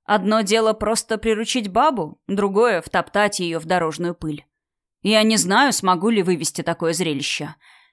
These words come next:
И, кажется, это уголовно наказуемое деяние — отправлять фото голых баб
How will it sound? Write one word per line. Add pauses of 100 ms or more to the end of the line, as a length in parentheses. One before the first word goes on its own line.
(160)
И,
кажется,
это
уголовно
наказуемое
деяние — (120)
отправлять
фото
голых
баб